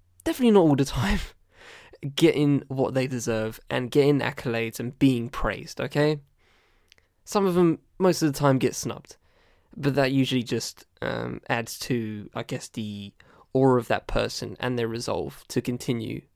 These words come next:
creating and not be put down by the fact that they don't get awards or whatever. You know, it's, it's good on, it's good on both sides,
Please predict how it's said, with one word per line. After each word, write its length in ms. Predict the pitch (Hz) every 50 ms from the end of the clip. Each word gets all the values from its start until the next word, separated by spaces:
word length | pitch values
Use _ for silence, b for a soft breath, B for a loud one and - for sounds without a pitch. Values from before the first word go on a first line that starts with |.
| _ _ _ _ -
creating 560 | - - 135 117 113 - - - - - - _ _ _ _
and 280 | 123 120 123 123 127
not 220 | 127 120 - - _
be 400 | 131 117 113 113 110 110 180 _ _ _ _ _ _ _
put 240 | - - 113 73 -
down 360 | 120 104 76 78 - - - _ _ _ _ _ _ _ _
by 140 | 117 107 104
the 80 | 110
fact 240 | - - 127 - -
that 80 | - -
they 100 | 113 117
don't 220 | - 117 110 -
get 160 | - - -
awards 340 | - - - - - - -
or 60 | -
whatever. 380 | - - - - _ - - - _ _ _ -
You 120 | 127 135
know, 140 | 139 143 123 -
it's, 200 | - 151 - -
it's 200 | - 165 147 -
good 300 | _ - 180 175 156 - _
on, 220 | - 143 143 135 139 - _ - - - - _
it's 160 | - 151 -
good 160 | - 190 165
on 120 | 156 147
both 240 | 139 143 131 127 123
sides, 520 | - - - 120 117 113 117 117 - -